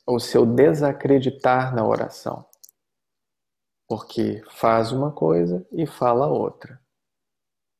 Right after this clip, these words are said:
Então não existe a oração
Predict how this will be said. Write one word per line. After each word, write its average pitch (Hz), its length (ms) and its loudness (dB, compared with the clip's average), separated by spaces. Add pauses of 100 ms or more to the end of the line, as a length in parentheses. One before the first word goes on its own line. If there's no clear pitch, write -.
(680)
Então 123 280 -2
não 131 200 2
existe 123 800 -2 (240)
a 113 180 2
oração 131 1040 2